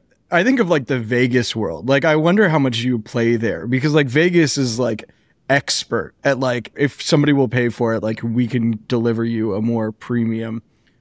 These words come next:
world. Like, I can see it so much more in the, like, yeah, trips to Europe or, you know, or interactions with, like, artists. But are there lots of pieces of the spending, like,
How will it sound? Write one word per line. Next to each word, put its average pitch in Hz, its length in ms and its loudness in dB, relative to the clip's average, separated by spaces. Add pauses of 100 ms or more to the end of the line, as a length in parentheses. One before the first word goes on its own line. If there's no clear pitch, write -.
(100)
world. 120 340 2
Like, 131 160 2
I 156 80 2
can 165 180 -2
see 226 280 2
it 156 140 2
so 151 140 0
much 131 260 -2
more 120 260 0
in 117 140 0
the, 113 220 0
like, 107 280 -6 (300)
yeah, 131 180 2
trips - 380 -4
to 139 100 -2
Europe 120 580 0
or, 120 120 2 (260)
you 143 100 2
know, 107 380 -2 (580)
or 120 260 -2
interactions 135 640 0
with, 120 160 -2
like, 120 200 -2
artists. 113 380 -2
But 147 120 2
are 165 260 4
there 190 180 4
lots 135 320 0
of 120 100 -8
pieces 120 460 -4
of 110 160 -2
the 107 80 -4
spending, 110 640 -8
like, 117 460 -2